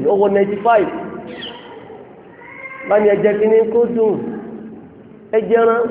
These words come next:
ó ní, eyín ò sí ń bẹ̀ mà. Bẹ́ẹ̀ bá ní ẹ sùn lórí bẹ́ẹ̀dì, kò lè gbádùn rẹ̀. So, gbogbo irú eléyìí èèyàn mọ̀ pé, "Ah, ẹ wò báyìí."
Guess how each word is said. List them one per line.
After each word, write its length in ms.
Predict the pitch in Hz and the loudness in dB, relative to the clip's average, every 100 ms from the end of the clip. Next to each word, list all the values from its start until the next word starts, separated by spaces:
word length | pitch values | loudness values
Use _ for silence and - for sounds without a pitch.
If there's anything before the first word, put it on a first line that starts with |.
| 226 | -4
ó 80 | 233 | -2
ní, 100 | 247 240 233 247 269 370 - - - - 220 226 214 | -2 -2 -2 -4 -4 -4 -6 -8 -8 -4 0 0 0
eyín 240 | 226 262 | 2 2
ò 60 | 190 | 2
sí 180 | - 190 | 0 0
ń 60 | |
bẹ̀ 120 | 180 | 2
mà. 140 | 135 - - - - - - - - - - 120 117 - - - - - - - - - - - | 0 -2 -6 -8 -10 -14 -14 -16 -16 -16 -16 -18 -20 -20 -20 -20 -20 -20 -20 -20 -20 -20 -20 -2
Bẹ́ẹ̀ 140 | 233 | 4
bá 120 | 294 | 4
ní 80 | 277 | 6
ẹ 60 | 262 | 4
sùn 140 | 247 247 | 4 4
lórí 140 | 262 | 6
bẹ́ẹ̀dì, 300 | 269 277 208 196 | 4 4 0 -2
kò 140 | 175 175 | -2 2
lè 80 | 202 180 | 2 4
gbádùn 380 | 190 226 208 185 | 4 4 4 2
rẹ̀. 160 | 160 170 - - - - - - - - - - - - - - - - - - - - | 2 0 -6 -8 -10 -12 -14 -16 -18 -20 -20 -20 -20 -20 -20 -20 -20 -20 -20 -20 -20 0
So, 120 | 254 247 | 6 6
gbogbo 320 | 240 240 269 269 | 6 0 0 2
irú 100 | 269 | 4
eléyìí 320 | 277 277 247 | 4 4 4
èèyàn 220 | 202 226 240 | 4 4 4
mọ̀ 100 | - | 2
pé, 80 | 185 - | 2 2
"Ah, 380 | 262 466 240 180 | 4 4 4 2
ẹ 60 | |
wò 140 | 190 165 | 2 4
báyìí." 240 | 185 | 4